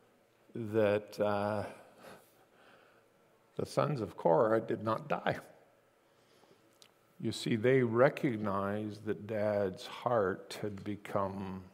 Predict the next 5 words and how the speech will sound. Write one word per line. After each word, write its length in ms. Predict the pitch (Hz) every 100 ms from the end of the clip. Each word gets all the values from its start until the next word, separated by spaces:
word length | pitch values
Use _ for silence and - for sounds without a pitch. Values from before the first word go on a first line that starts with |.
| _ _ _ - - - - _ _
wrong. 960 | - 117 123 117 107 92 95 110 110 92
Dad's 400 | 101 104 98 98
heart 680 | - 117 101 98 - - - - _ _ _ _ _ _ -
had 160 | 107 90
become 760 | 101 - 107 92 92 87 82